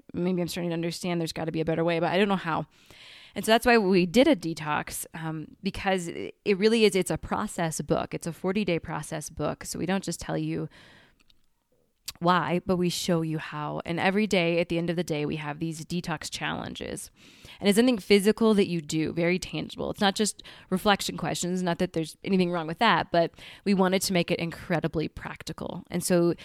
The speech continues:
there's steps that you take, things that you do every day to help you detox from our toxic dating culture. So sometimes it's getting rid of something in your life,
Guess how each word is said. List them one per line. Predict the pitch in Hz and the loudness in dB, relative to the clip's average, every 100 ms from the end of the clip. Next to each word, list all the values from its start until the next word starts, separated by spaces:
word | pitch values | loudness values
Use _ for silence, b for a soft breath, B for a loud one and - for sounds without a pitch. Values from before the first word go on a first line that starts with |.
| B B B - | B B B 0
there's | 185 180 - | 2 4 2
steps | - - 233 247 - | 0 2 2 2 0
that | - 170 | -6 -4
you | 160 | -4
take, | - 254 196 | -2 0 0
things | - 190 190 208 | 0 -2 0 0
that | 175 | -2
you | 160 156 | -4 -4
do | 180 226 170 156 | 0 2 2 0
every | 165 165 165 156 | -2 -2 -2 -2
day | 160 175 160 147 - | -2 -2 -2 -4 -8
to | 160 | -10
help | - - 214 226 - | -10 -4 -2 -2 -4
you | 160 165 165 160 165 B B B B | -2 0 2 0 -2 B B B B
detox | 160 156 190 240 - 147 147 - - - | -10 -2 -2 -2 -4 -4 -4 -4 -10 -10
from | - 160 160 151 147 165 - _ | -10 -6 -4 -4 -6 -10 -14 _
our | 160 | -6
toxic | 170 - - - 151 - | -6 -8 -12 -10 -12 -10
dating | 151 143 156 | -10 -8 -8
culture. | 165 165 - - 185 B B | -6 -6 -6 -10 -14 B B
So | - | -2
sometimes | 170 214 226 214 | 2 6 6 4
it's | 185 - B B - | 2 -2 B B -4
getting | 165 190 180 | 6 6 6
rid | 165 175 214 | 4 4 4
of | 156 156 | 4 -2
something | 151 147 156 160 156 | -6 -6 -8 -8 -6
in | 156 | -6
your | 151 147 | -4 -6
life, | - - 226 | -6 -6 -6